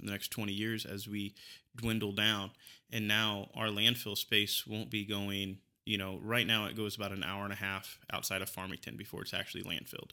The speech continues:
Uh, our trucks haul it, and then another truck hauls it, and then it gets landfilled. So there's three companies involved. There's three sets of overhead,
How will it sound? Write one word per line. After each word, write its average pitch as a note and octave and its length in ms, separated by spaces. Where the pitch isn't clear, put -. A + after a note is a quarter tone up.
Uh, - 280
our G#2+ 140
trucks G#2 280
haul G2+ 240
it, - 180
and G#2 120
then G2 100
another G2+ 300
truck F#2+ 240
hauls F#2+ 240
it, - 180
and G2+ 180
then G2+ 100
it F2+ 120
gets E2 180
landfilled. - 440
So G#2 380
there's G2 240
three B2 260
companies G#2 500
involved. G2 680
There's G2 240
three A2+ 240
sets A2 300
of G2+ 100
overhead, F#2+ 720